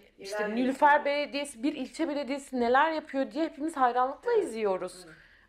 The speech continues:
Speaker 1: Ama hani biz büyük şehirlerde aynı özveriyi sanata karşı görmüyoruz. Aynı, e, alan açma çabasını, e, o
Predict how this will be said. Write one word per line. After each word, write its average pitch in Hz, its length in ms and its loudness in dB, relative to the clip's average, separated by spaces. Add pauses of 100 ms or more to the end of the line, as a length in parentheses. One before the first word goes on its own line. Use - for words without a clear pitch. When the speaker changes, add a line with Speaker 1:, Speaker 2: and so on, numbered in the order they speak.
Speaker 1:
Ama 233 180 2
hani 247 240 0
biz 226 180 -6
büyük 254 180 -2
şehirlerde 240 640 6 (140)
aynı 262 380 4
özveriyi 226 500 0
sanata 247 420 -4
karşı 202 340 2
görmüyoruz. 262 640 2 (100)
Aynı, 226 500 2 (440)
e, 208 220 8
alan 220 400 4
açma 226 380 -2
çabasını, 226 840 -2 (360)
e, 175 120 2 (120)
o - 220 -2